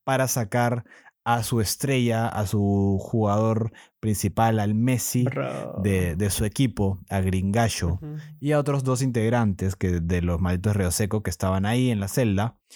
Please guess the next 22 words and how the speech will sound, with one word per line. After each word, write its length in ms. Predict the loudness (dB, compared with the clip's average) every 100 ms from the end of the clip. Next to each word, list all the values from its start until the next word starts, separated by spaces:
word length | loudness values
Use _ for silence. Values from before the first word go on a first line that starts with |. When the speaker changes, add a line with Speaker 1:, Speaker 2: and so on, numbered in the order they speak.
| -20 -20 _ -4
Speaker 1:
eh, 260 | -2 -2 -2
y 120 | -2
sacarlos 640 | -2 0 0 2 2 0 0
de 240 | 0 -2 -2
este 280 | -2 0
reformatorio 640 | -2 0 0 0 2 2 2
sin 220 | 2 2
ser 260 | 0 0
vistos. 960 | 0 0 0 -2 -4 -2 0 0 -2 -6 _ _ -20 -20 -20 -8
Así 280 | -4 -2 -2
es. 420 | -2 0 -2 -4
El 200 | -2 0 0
Centro 400 | 0 0 2 2
Speaker 2:
Qué 40 |
Speaker 1:
de 40 | 2
Speaker 2:
bestia. 180 | 2 2
Speaker 1:
Rehabilitación 640 | 2 2 0 0 0 0
Trujillo, 540 | -2 -2 0 2 0
conocido 500 | 0 -2 0 0 0
como 280 | 0 2 2
La 200 | 2 0
Floresta, 840 | -2 -2 0 0 -2 -2 0 0